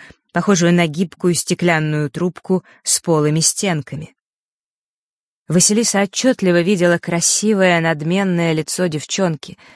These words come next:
Несмотря ни на что, она невольно восхитилась ею.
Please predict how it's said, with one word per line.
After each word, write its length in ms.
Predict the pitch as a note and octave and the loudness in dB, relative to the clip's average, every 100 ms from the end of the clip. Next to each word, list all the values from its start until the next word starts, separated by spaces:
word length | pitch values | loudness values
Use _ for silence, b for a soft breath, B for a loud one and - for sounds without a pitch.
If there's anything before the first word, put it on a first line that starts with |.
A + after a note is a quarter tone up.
| b b b b _ - | b b b b _ -4
Несмотря 420 | D3+ F3 F3 F3 F#3+ | -2 0 0 2 2
ни 100 | E3 | 2
на 100 | D#3 | -2
что, 240 | - F#3 | -2 0
она 200 | F3+ D#3+ | 0 0
невольно 420 | D#3 D#3+ E3+ E3 D3+ | 0 0 2 2 0
восхитилась 800 | D3 - D3+ - A#3 A3+ F#3 | -2 -6 -4 0 2 2 0
ею. 320 | D#3 C3+ B2+ | -2 -4 -6